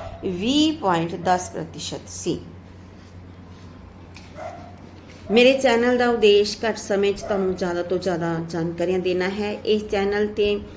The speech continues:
ਮੈਂ ਸਿਵਿਕਸ, ਹਿਸਟਰੀ ਤੇ ਪੰਜਾਬੀ ਵਿਸ਼ੇ ਨਾਲ ਸੰਬੰਧਿਤ ਤੁਹਾਨੂੰ ਮੌਕ ਟੈਸਟ ਵੀ ਕਰਵਾ ਰਹੀ ਹਾਂ। ਪੰਜਾਬ ਵਿੱਚ ਲਿੰਗ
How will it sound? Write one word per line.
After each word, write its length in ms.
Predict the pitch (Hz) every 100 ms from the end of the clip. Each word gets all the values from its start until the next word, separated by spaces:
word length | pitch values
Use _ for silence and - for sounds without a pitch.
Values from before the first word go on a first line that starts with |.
| - -
ਮੈਂ 100 | 208
ਸਿਵਿਕਸ, 400 | 208 220 226 -
ਹਿਸਟਰੀ 360 | 202 190 208 208
ਤੇ 140 | 208 196
ਪੰਜਾਬੀ 540 | 202 202 202 180 202
ਵਿਸ਼ੇ 240 | 196 202
ਨਾਲ 120 | 190 190
ਸੰਬੰਧਿਤ 480 | - 180 175 185 185
ਤੁਹਾਨੂੰ 220 | 180 180
ਮੌਕ 280 | 180 175 185
ਟੈਸਟ 260 | 196 196 185
ਵੀ 80 |
ਕਰਵਾ 340 | 185 190 180 170
ਰਹੀ 200 | 175 190
ਹਾਂ। 120 | - - - - - - - - - - - - - -
ਪੰਜਾਬ 640 | 262 269 262 254 262 285
ਵਿੱਚ 300 | 285 285 269
ਲਿੰਗ 460 | 277 220 226 269